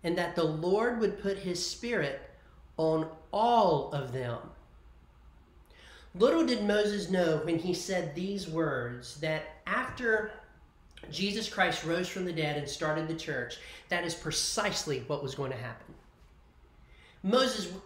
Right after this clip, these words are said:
is tickled today, looking down from heaven at the church and the Spirit of God resting on everybody that has believed on the name of the Lord Jesus Christ.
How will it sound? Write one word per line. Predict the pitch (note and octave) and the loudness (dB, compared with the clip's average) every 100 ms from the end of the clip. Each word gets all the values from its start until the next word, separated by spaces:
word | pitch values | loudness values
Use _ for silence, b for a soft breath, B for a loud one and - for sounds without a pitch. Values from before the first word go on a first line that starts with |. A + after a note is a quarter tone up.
| - | -4
is | F3+ D#3+ - | -4 -4 -8
tickled | - - D4+ - F3+ C#3+ | -6 0 0 2 0 0
today, | D#3+ D3 C3 A#2 C#3+ | -2 -2 -2 -2 -2
looking | F#3 F#3+ D#3+ | 0 2 2
down | F3+ G3+ A#3 | 4 4 4
from | B3 | 2
heaven | A3+ G3 F3+ F3+ E3 | 2 2 4 2 2
at | D#3 D#3 | 0 -4
the | |
church | D3+ - G#3 E3+ D#3+ - | -6 -4 0 0 0 -4
and | E3+ E3 | -2 0
the | |
Spirit | D3+ - G#3 A#3+ A#3+ | -2 -4 -4 -4 -4
of | F#3 | -4
God | D#3+ D3+ D3 D3 | -2 0 0 -4
resting | D#3+ E3 G3+ - E3 C#3+ | -4 -2 -2 0 -2 -2
on | C#3 - | -4 -4
everybody | F3+ A3 A3+ F3 E3+ D#3+ | -4 -2 -2 -2 0 -2
that | D3 | -2
has | C#3 | -6
believed | B2+ C#3 D3 E3 D#3+ | -8 -6 -2 -2 -2
on | C#3+ | -4
the | C#3 | -6
name | C#3 C#3+ | -6 -6
of | C3 | -6
the | C3 | -6
Lord | B2 A#2+ | -6 -8
Jesus | A#2+ A#2 | -8 -10
Christ. | - - - - | -10 -10 -12 -14